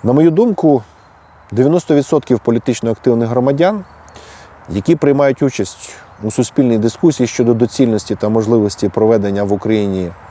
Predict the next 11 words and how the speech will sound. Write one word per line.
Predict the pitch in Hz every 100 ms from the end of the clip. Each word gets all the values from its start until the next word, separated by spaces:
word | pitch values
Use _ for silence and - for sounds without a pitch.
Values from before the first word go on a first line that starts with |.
| - - -
виборів | 104 143 117 117 104
під | 120 107
час | 127 120 110
війни | 127 139 156 123
і | 120
при | 131 120
цьому | - 135 110
займають | 101 120 123 131 110 95
непримиренні | 127 - 127 117 117 117 107
позиції, | 110 135 139 233 - 139
насправді | 113 - 156 180 170